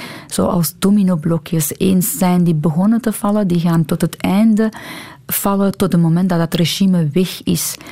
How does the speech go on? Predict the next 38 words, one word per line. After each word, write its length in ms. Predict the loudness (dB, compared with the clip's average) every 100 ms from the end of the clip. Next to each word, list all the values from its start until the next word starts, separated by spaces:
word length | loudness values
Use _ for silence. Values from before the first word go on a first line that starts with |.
| -6
Want 280 | 0 2 2 0
de 120 | 2
jonge 280 | 4 4 4
mensen, 560 | 2 2 0 0 0 -2
zoveel 480 | 0 0 2 0 0
kracht 360 | -2 -2 -2 0
en 140 | 2
energie, 680 | 2 2 2 0 2 2 0 -6 -16 -18 -8
die 160 | -2 0
vinden 280 | 2 2 2
geen 360 | 2 4 4
werk. 500 | 2 0 -2 -4 -14 -16 -20 -6
Die 160 | -4 0
kunnen 320 | 2 4 4
niet 260 | 4 4 2
leven. 380 | 0 0 0
Je 80 | 0
ziet 240 | 2 2 2
meer 340 | 4 2 2
en 180 | 2 2
meer 260 | 2 0 -2
armoede, 600 | -2 0 2 2 2 0
zodanig 480 | 0 2 2 2 2
dat 180 | 0 0
er 60 |
gewoon 400 | 2 4 4 4
jonge 300 | 2 2 2
kinderen 600 | -2 0 2 2 0 0
op 140 | -2 -2
straat 440 | -4 0 0 -2 -6 -18 -14
zoeken 460 | 0 2 2 0 0
op 180 | -2 0
een 140 | -2 -2
eten 360 | 0 0 0 0
gewoon 380 | 0 2 2 0 -6 -2
in 220 | 2 2
de 140 | 2
vuilbakken. 720 | -2 -2 0 0 0 -2 -4